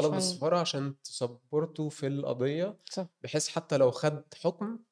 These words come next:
Speaker 1: مخفف at least،
Speaker 2: لا،
Speaker 1: مش
Speaker 2: مش ح-، لو خد حكم في مصر، آه، already بي-، بيسلموه لأمريكا
Speaker 1: مهم.
Speaker 2: وبي-، هناك بقى بي-
Speaker 1: بيتعامل على أساس إن هو مواطن أمريكي.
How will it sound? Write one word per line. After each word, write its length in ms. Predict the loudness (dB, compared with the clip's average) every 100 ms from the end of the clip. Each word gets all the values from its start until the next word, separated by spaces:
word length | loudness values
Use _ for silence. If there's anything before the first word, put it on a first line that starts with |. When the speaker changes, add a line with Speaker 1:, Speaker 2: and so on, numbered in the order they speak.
| _ 2 6
Speaker 1:
مخفف 680 | 6 8 8 8 4 2
at 200 | 2 0 -2
least، 120 | 0
Speaker 2:
لا، 180 | 0 -2
Speaker 1:
مش 100 | -4
Speaker 2:
مش 340 | -2 -4 -6
ح-، 100 | -10 -2
لو 140 | -2
خد 200 | 0 -4
حكم 220 | -4 -6
في 160 | -6 -6
مصر، 360 | -6 -6 -8 -4
آه، 280 | -2 0 -2 -6
already 440 | -2 0 0 -2 -4 -8 _ _ _ -10
بي-، 240 | -6 -4
بيسلموه 560 | -4 0 2 4 4 2
لأمريكا 520 | 0 -2 -4 -2 0
Speaker 1:
مهم. 160 | 0 -2
Speaker 2:
وبي-، 600 | -4 -4 -6 -4 -4 -4 -2
هناك 160 | 0 2
بقى 280 | 2 0 -2
بي- 220 | -6 -4 6
Speaker 1:
بيتعامل 400 | 10 12 12 12
على 140 | 10
أساس 100 | 10
إن 80 | 10
هو 120 | 10
مواطن 360 | 12 10 8 8
أمريكي. 540 | 8 6 2 -4